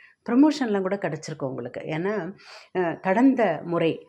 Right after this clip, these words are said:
இரண்டரை வருஷத்துக்கு முன்னாடி சனி பெயர்ச்சி நடந்த போது, சனி பகவான் உங்களுடைய பத்தாம் வீட்டில் இருந்தார். பத்தாம் வீடு அப்படிங்கிறது, ஆ, சனியுடைய, அதாவது உங்களுடைய உத்தியோகஸ்தானம்.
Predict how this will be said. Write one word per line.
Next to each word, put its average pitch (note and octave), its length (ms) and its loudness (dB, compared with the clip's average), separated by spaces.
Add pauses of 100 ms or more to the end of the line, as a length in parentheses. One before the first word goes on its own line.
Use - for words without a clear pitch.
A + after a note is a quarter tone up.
(120)
இரண்டரை E3 360 0
வருஷத்துக்கு E3+ 560 -4
முன்னாடி E3 540 -6
சனி D#3+ 260 -2
பெயர்ச்சி D#3+ 340 -6
நடந்த C#3+ 380 -4
போது, F#3+ 320 -10 (240)
சனி G3 320 -2
பகவான் F3+ 540 -4
உங்களுடைய F3 680 -6
பத்தாம் G#3 600 -2
வீட்டில் D3+ 400 -6
இருந்தார். A#2+ 500 -10 (100)
பத்தாம் D3 320 -4
வீடு C#3+ 260 -4
அப்படிங்கிறது, F3 520 -8 (460)
ஆ, D3 300 -2 (480)
சனியுடைய, D#3+ 420 0
அதாவது C#3+ 520 -2
உங்களுடைய D3+ 680 -2 (400)
உத்தியோகஸ்தானம். E3+ 880 0